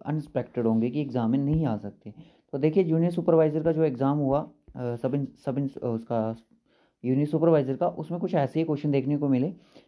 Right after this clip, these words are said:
तो मैं ट्राई करूँगा, अगर मेरे से बन सके क्वेश्चन, तो मैं एक दो सीरीज और आपके लिए ले आऊँगा इसकी। तो जैसे कि आपको पता है कि General Knowledge of India की भी एक सीरीज चल रही है, तो वो आपकी चलती रहेगी as it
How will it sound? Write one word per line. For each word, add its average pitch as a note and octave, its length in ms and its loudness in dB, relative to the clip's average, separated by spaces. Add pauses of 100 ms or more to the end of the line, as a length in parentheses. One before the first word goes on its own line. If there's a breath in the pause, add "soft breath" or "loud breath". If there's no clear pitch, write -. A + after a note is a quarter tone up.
(100)
तो E3+ 480 4
मैं F3 160 -4
ट्राई E3 200 2
करूँगा, F#3+ 420 2
अगर D#3 200 0
मेरे D3+ 180 -2
से D#3+ 80 0
बन C#3 200 2
सके D#3+ 280 -2
क्वेश्चन, D#3 340 -4
तो D#3 140 0
मैं D3+ 220 -2
एक B2+ 240 -4
दो C#3 180 2
सीरीज C3 360 -2
और C#3+ 140 2
आपके C#3+ 220 2
लिए C#3+ 140 -2
ले C#3 100 0
आऊँगा B2 340 -2 (880)
इसकी। D#3 320 -6 (360 loud breath)
तो D#3 180 6
जैसे D#3+ 260 4
कि G3 80 4
आपको F3+ 180 2
पता F3 180 2
है E3+ 40 0
कि F3 80 0
General E3 320 2
Knowledge D#3 380 0
of - 160 -4
India C#3 260 2
की D#3+ 80 2
भी D#3 80 2
एक D3+ 100 -2
सीरीज C#3+ 300 -4
चल B2 120 2
रही B2 160 0
है, D3 60 0
तो D3+ 140 0
वो C#3+ 100 2
आपकी B2+ 220 0
चलती A#2 340 -2
रहेगी D3 340 0
as A2+ 300 -8
it C3 140 -4